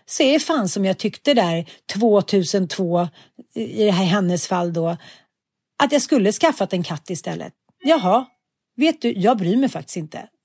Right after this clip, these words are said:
Du kan säga det till, ja, men till Annika och Lena och Frida och allihopa på tjejmiddagen. Men jag är bara intresserad, för jag tycker inte att det är en icke-frå-, jag tycker att det är en icke-fråga. Det är ett bort-, det är en bortskämd fråga, precis som du säger.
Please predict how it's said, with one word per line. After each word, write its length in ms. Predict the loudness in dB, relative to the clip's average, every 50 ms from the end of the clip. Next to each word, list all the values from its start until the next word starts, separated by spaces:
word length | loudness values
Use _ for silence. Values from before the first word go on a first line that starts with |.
| _ _
Du 100 | -6 -2
kan 140 | 0 0 0
säga 160 | 2 2 2
det 100 | 2 2
till, 260 | 0 0 -2 -2 -2 -4 -10 -20 -20 _ _ _ _ _ -10 -4
ja, 100 | 0 0
men 120 | 2 2
till 80 | 2 4 4
Annika 440 | 4 4 4 2 0 2 4 4
och 60 | 4 4
Lena 440 | 4 4 2 2 2 2 2 2
och 80 | 0 0
Frida 320 | -2 -2 -2 0 0 2
och 40 | 2 2
allihopa 240 | 2 0 0 -2
på 60 | -4 -2
tjejmiddagen. 800 | 0 2 2 2 2 0 -2 -2 0 0 0 0 -2 -4 -6 -12 _ -20 -20 -20 _ _ -18 -18 -18 _ _ _ _ -4
Men 120 | -4 -2 0
jag 200 | 2 4 4 4
är 40 | 4
bara 200 | 4 2 2 2
intresserad, 640 | 0 -2 0 -2 -2 -2 -2 0 2 2 2 2
för 80 | 2 0
jag 60 | 0
tycker 160 | 0 -2 -2
inte 120 | 0 0 -2
att 60 | -2
det 40 | 0 -2
är 20 |
en 60 | -2 -2
icke-frå-, 300 | -4 -4 -6 -6 -6 -4 -2
jag 160 | -2 0 2
tycker 120 | 2 0
att 60 | 2 2
det 40 | 2
är 20 |
en 60 | 0
icke-fråga. 520 | 0 0 -2 -4 0 2 0 0 0 0 -4 0
Det 100 | 0 0
är 60 | 0
ett 60 | 2
bort-, 280 | 0 0 0 0 -4 -8
det 120 | -4 0 2
är 20 |
en 140 | 2 4 4
bortskämd 600 | 2 0 0 -6 -10 0 0 2 2 2 0 0
fråga, 380 | 0 0 0 0 2 0 -2 -2
precis 240 | -2 -4 -4 -2 -2
som 80 | -2
du 100 | -4 -4
säger. 360 | -2 0 0 0 -2 -4 -10